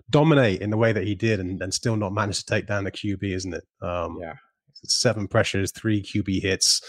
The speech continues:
Speaker 1: and, and not a lot, <laughs> not a lot to show for it, really. Um, and but we, it's, it's, it's worth using this to make an example. You know, we shouldn't need a reminder of why, uh,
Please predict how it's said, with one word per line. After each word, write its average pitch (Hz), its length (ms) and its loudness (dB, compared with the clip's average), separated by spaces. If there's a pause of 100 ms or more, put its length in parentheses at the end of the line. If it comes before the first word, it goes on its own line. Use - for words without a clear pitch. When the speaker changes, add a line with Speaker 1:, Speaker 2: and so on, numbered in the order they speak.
(360)
Speaker 1:
and, 98 180 -4
and 101 160 0
not 104 140 2
a 107 80 2
lot, 104 140 2
<laughs> - 20 -18
not 143 260 4
a - 20 6
lot 131 140 6
to 147 100 4
show 151 220 4
for - 180 0
it, 80 60 0
really. 92 380 -6 (100)
Um, 95 380 -4 (320)
and 113 100 2
but 123 160 4
we, 160 220 6 (120)
it's, - 440 -4
it's, 139 340 0
it's - 180 0
worth 175 280 4 (180)
using 123 380 4
this 113 180 0
to - 100 -4
make 107 240 -2
an 104 60 -4
example. 107 400 -4
You 110 80 -4
know, 110 140 0
we 113 80 -4
shouldn't 160 300 0
need 117 320 4
a 104 40 -2
reminder 104 540 -4
of 85 100 -12
why, 98 360 -2 (500)
uh, 90 480 -2